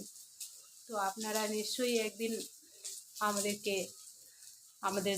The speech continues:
জায়গা করে দিতে পারবেন, এইটুকু আপনাদের কাছে আমাদের আশা, এইটুকু আশা রাখছি আপনাদের কাছে। আরও এই যে ঘরে কি কি আছে দেখাবো।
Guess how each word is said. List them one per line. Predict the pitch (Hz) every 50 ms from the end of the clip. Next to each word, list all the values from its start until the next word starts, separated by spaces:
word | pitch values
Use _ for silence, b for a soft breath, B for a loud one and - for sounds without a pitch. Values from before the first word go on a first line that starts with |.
| 175 202
জায়গা | 190 190 180 190 190 190 -
করে | 202 185 185 175
দিতে | 185 180 196 180 -
পারবেন, | 202 185 175 170 180 185 208 - - - - - - - - - - - - - - - - - - -
এইটুকু | 185 185 185 - 196 - 208 190 185
আপনাদের | 190 196 190 180 190 190 - -
কাছে | 190 - - 196 190 180
আমাদের | 180 175 170 185 175 175 175
আশা, | 165 - - 185 180 - - - - - - - - - - - - - - - - - - - - - - - - - - - - - - - - - - - 202
এইটুকু | 190 180 - - - - 190 185 175
আশা | 175 - - 185 175 170 - - - - - - - - - - - -
রাখছি | 185 185 185 - - - 185 175 170
আপনাদের | - 175 170 165 170 165 - -
কাছে। | 180 - - - 180 - - - - - - - - - - _ _ _ _ - - - _ _ _ _ _ _ _ - - - _ _ _ _ _ _ _ _ _ _ _ _ _ _ _
আরও | - - 233 240 247 240 226
এই | 226 226
যে | 247 254 - - 196
ঘরে | 190 185 190 196 202 - - -
কি | 208 - -
কি | 208 196 185 185
আছে | 185 - - 190 185 - - - - - - _ _ _ _ -
দেখাবো। | 208 202 196 - 208 190 180